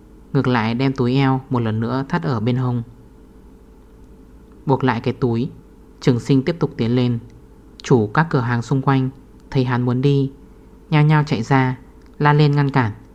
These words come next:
để cho hắn bồi thường tổn thất của mình.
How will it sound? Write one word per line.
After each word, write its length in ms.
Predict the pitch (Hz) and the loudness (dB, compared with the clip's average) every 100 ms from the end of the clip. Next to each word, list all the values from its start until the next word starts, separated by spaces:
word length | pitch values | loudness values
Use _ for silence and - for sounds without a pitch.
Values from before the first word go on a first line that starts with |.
| - - - - - - | -20 -20 -20 -20 -20 -4
để 160 | 127 | -2
cho 140 | 107 139 | 0 0
hắn 260 | 123 117 | 0 0
bồi 160 | 151 123 | 0 0
thường 260 | 135 120 107 | 0 -2 -2
tổn 180 | 107 | -2
thất 160 | 117 165 | -2 -2
của 100 | 123 | -2
mình. 280 | 113 107 | 0 -2